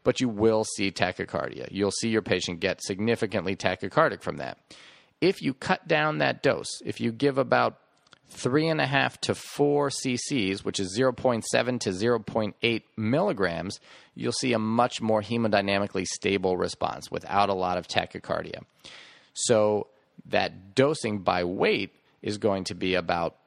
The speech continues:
zero point zero one milligrams per kilogram or ten micrograms per kilogram. So for a seventy kilo patient, that would be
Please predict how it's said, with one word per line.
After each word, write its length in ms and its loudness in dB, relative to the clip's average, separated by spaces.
zero 420 2
point 400 0
zero 440 2
one 400 2
milligrams 480 2
per 180 -2
kilogram 600 0
or 120 2
ten 380 0
micrograms 640 0
per 100 -4
kilogram. 560 -2
So 180 -2
for 160 0
a 40 0
seventy 320 0
kilo 300 0
patient, 400 -2
that 120 2
would 100 -4
be 120 -6